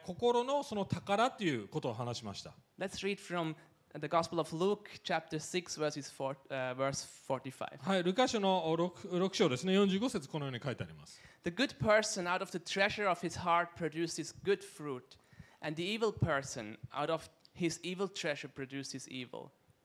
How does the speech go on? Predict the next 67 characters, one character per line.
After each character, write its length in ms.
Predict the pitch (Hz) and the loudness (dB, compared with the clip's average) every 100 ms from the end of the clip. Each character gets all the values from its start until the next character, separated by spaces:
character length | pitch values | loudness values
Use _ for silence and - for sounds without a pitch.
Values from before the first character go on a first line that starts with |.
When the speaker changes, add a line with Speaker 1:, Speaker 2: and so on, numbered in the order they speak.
| _ | _
Speaker 1:
は 100 | 156 | -6
い、 80 | 147 | -2
良 140 | 208 | -2
い 40 | 214 | 0
人 140 | 226 | -2
は 80 | 180 | -2
そ 100 | 190 | -2
の 120 | 180 | 0
良 180 | 190 220 | 2 2
い 60 | |
心 360 | 202 170 214 214 | 0 -2 0 0
の 120 | 214 | -2
蔵 240 | - 220 226 | -2 0 2
か 120 | 214 | 2
ら、 180 | 196 202 | 2 0
あ、 440 | 160 156 151 135 | 2 0 0 -2
あ、 80 | 147 | -2
良 180 | 147 160 | 0 0
い 60 | |
も 120 | 147 | -2
の 100 | 165 | -2
を 40 | 202 | 0
出 120 | 170 | -2
し、 140 | - 139 | -2 -4
悪 240 | 151 185 | -2 -2
い 40 | |
人 140 | 180 196 | -4 -2
は 180 | 185 165 | 2 2
悪 220 | 156 226 | 2 0
い 80 | 208 | -2
蔵 240 | 226 269 | -4 -2
か 100 | 254 | 0
ら 140 | 147 | -2
悪 220 | 113 151 170 | 0 0 0
い 40 | |
も 120 | 160 | -2
の 80 | 180 | -2
を 40 | |
出 120 | 139 110 | 0 -2
し 100 | 131 | -4
ま 140 | 107 | -10
す。 100 | - | -12
人 240 | - - | -10 -4
の 140 | 190 185 | -2 -4
口 240 | - - | -6 0
は 180 | 220 196 | 2 2
心 360 | - 170 247 247 | -2 0 2 4
に 120 | 220 | 0
満 180 | 262 - | -2 -4
ち 40 | |
て 80 | 254 | -2
い 40 | |
る 100 | 226 | -2
こ 120 | 226 | -2
と 80 | 240 | 0
を 80 | 220 | 0
話 220 | 156 156 | 0 -4
す 40 | - | -4
か 80 | |
ら 80 | 104 | -10
で 120 | 76 | -10
す。 260 | - - - - - _ _ _ - - - | -14 -16 -18 -20 -20 _ _ _ -10 -6 -4
Speaker 2:
What 140 | 175 196 | -4 -4
is 140 | 240 | -4
in 80 | 233 | -4
the 60 | |
heart 420 | 190 185 202 202 | -4 2 4 4